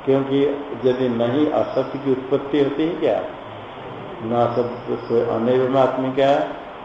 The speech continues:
भूमि, जो खाते देखते हैं ऐसे खटा मीठा नहीं है, किंतु जब पेड़ पौधा में खटा मीठा आ गया जल पृथ्वी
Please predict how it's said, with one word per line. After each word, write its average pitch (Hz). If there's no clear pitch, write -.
भूमि, 127
जो 120
खाते 113
देखते 131
हैं -
ऐसे 120
खटा 131
मीठा 135
नहीं 147
है, -
किंतु 160
जब 156
पेड़ 139
पौधा 147
में 147
खटा 135
मीठा 139
आ 127
गया 123
जल 123
पृथ्वी 117